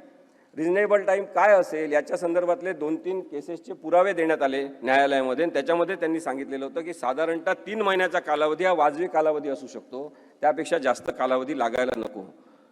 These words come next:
माझं तर वकील म्हणून असं म्हणणं होतं तेव्हापासून की हा निर्णय तर जसं आपण ते मॅगी फूड तयार करतो ना, पटकन टाकलं की मॅगी तयार, तसा तयार असलेला निर्णय होता.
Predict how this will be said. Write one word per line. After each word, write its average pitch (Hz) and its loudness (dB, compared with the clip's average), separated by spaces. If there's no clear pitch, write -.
माझं 139 8
तर 185 6
वकील 170 4
म्हणून 175 6
असं 170 4
म्हणणं 160 4
होतं 170 2
तेव्हापासून 151 4
की 165 2
हा 160 4
निर्णय 180 4
तर 196 4
जसं 147 0
आपण 175 4
ते 180 -4
मॅगी 139 -6
फूड 165 -8
तयार 165 -2
करतो 160 -8
ना, 127 -12
पटकन 139 -2
टाकलं 151 0
की 151 -4
मॅगी 135 0
तयार, 127 2
तसा 156 6
तयार 208 10
असलेला 202 4
निर्णय 165 0
होता. 120 -6